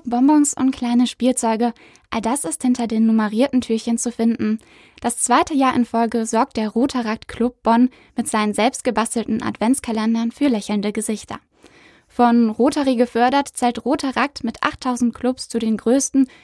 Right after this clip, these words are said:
Jugendorganisationen der Welt. Seit über fünfunddreißig Jahren engagieren sich so auch in Bonn junge Menschen ehrenamtlich für soziale Projekte.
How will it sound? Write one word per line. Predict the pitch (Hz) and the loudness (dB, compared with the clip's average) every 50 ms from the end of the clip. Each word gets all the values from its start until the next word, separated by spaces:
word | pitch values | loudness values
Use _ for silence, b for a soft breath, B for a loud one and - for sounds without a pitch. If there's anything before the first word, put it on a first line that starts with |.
| b b b | b b b
Jugendorganisationen | - 247 285 311 302 269 - - 233 233 226 226 220 220 226 220 - - 214 214 220 220 | 0 4 4 4 4 4 2 -2 -2 0 0 0 0 -2 -4 -6 -6 -4 -2 0 0 0
der | 220 220 208 | 0 0 -2
Welt. | 202 202 - - - - _ _ _ _ _ _ _ _ | -4 -8 -8 -10 -16 -20 _ _ _ _ _ _ _ _
Seit | - 208 208 | -6 -6 -4
über | 214 202 220 208 | -2 -2 -4 -4
fünfunddreißig | - - 226 226 233 233 208 - 202 214 - - 220 - | -2 -2 0 0 2 0 0 -2 -4 -6 -6 -8 -8 -8
Jahren | 214 202 208 247 302 302 294 b b b b b | -8 -8 -2 2 2 2 2 b b b b b
engagieren | - 262 247 247 240 240 269 320 339 339 320 | -2 0 0 0 0 0 0 2 4 4 4
sich | 294 277 269 | 4 2 -2
so | - - 277 311 | -4 -4 -2 -2
auch | 330 - - 302 302 - | -2 0 -2 -2 0 0
in | 269 247 220 | 0 0 0
Bonn | 240 254 262 254 | 0 0 2 2
junge | 240 247 277 294 285 | 4 4 6 6 4
Menschen | 240 220 233 254 247 - 247 240 | 4 2 0 -2 -2 -2 -2 -2
ehrenamtlich | - - 214 226 240 247 226 - 214 214 - - 220 226 - - | -2 -4 -4 -2 -2 -2 -2 -4 -6 -10 -10 -10 -10 -10 -10 -12
für | - - 277 | -8 -6 -4
soziale | 262 277 254 - - 202 196 196 196 | -2 -4 -4 -4 -6 -10 -8 -10 -10
Projekte. | - - - 226 208 202 _ - - - 226 | -8 -6 -6 -6 -6 -8 _ -16 -18 -16 -18